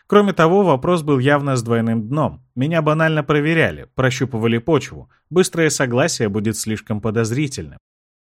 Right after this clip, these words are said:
Я громко расхохотался, а потом, вытирая несуществующие слезы, произнес:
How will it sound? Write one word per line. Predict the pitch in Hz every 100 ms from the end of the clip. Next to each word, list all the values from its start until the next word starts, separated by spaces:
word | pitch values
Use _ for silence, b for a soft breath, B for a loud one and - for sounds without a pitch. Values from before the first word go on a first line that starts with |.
| -
Я | 135 175
громко | 143 165 156 143
расхохотался, | 139 - 127 139 131 156 - - -
а | 113
потом, | 120 143 180
вытирая | 110 104 117 123 120
несуществующие | 117 113 127 131 123 120 107 - 110
слезы, | 107 156 185 160
произнес: | 143 123 110 80 73 -